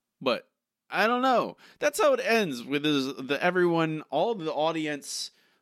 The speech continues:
all coming out and saying goodbye. Again,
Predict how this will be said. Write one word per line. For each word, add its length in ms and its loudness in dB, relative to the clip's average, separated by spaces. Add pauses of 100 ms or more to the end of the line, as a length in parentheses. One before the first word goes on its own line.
(140)
all 160 2
coming 320 -2
out 320 2 (100)
and 440 -2 (380)
saying 580 -2
goodbye. 520 -2 (460)
Again, 340 -2